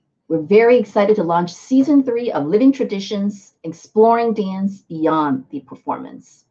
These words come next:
If you like what you see this evening, please consider making a donation to World Arts West. Enjoy the program.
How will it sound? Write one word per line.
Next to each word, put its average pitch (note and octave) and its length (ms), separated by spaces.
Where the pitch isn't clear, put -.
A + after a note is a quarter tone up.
If D#3 100
you E3 60
like E3 180
what E3+ 180
you F3 60
see G3+ 200
this F3 220
evening, B3 500
please C4+ 460
consider E3+ 420
making D#3 400
a D3 80
donation E3 560
to D#3+ 160
World F#3+ 680
Arts D3+ 400
West. - 500
Enjoy G3+ 400
the C#4 120
program. C4 640